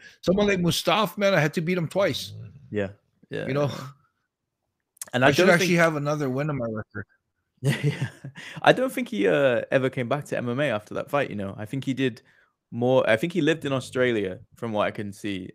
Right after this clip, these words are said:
Speaker 2: and I think he did some, um, more wrestling. I think he did, like, the Commonwealth Games and things like that, so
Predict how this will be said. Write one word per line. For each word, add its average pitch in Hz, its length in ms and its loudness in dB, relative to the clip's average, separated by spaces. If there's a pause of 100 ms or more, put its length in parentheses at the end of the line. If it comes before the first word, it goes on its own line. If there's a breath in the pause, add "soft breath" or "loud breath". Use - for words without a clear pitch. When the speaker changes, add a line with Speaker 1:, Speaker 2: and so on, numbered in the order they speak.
Speaker 2:
and 101 340 -4
I 101 40 -4
think 110 160 -12
he 110 80 -12
did 107 200 -6
some, 98 520 -4
um, 98 580 -6 (680)
more 113 340 0
wrestling. 107 480 -2 (420)
I - 20 -14
think 110 140 -12
he 110 60 -10
did, 107 160 -2
like, 92 100 2
the 92 80 -6
Commonwealth 104 520 -4
Games 101 360 -6
and 101 180 -12
things - 200 -14
like - 80 -8
that, - 280 -6
so - 300 -10